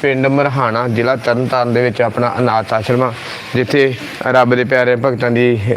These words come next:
ਜਿੰਨੀ ਜੋ ਕਿ ਅਸੀਂ ਹੈਗੇ ਆ ਜਾਂ ਸੰਗਤ ਸਪੋਰਟ ਕਰਦੀ, ਉਸ ਹਿਸਾਬ ਨਾਲ, ਅ,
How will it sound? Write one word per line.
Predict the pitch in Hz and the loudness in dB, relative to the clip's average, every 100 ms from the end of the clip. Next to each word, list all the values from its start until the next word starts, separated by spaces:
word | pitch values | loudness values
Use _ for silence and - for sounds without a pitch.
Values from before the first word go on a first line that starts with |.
| 117 | 0
ਜਿੰਨੀ | 113 123 117 | 2 2 2
ਜੋ | 120 | 0
ਕਿ | 120 | 0
ਅਸੀਂ | 117 135 | -2 0
ਹੈਗੇ | 123 110 113 120 | 0 2 2 0
ਆ | 120 - 117 | 0 0 2
ਜਾਂ | 120 117 113 - - | 2 0 -6 -14 -8
ਸੰਗਤ | - 127 113 | -2 0 -2
ਸਪੋਰਟ | - 127 123 | -2 0 0
ਕਰਦੀ, | 120 117 127 | 0 2 2
ਉਸ | 123 | 0
ਹਿਸਾਬ | 135 123 117 | 0 0 0
ਨਾਲ, | 110 110 101 - - - - 117 117 113 | -2 -4 -8 -14 -16 -14 -6 -2 0 0
ਅ, | 113 | 0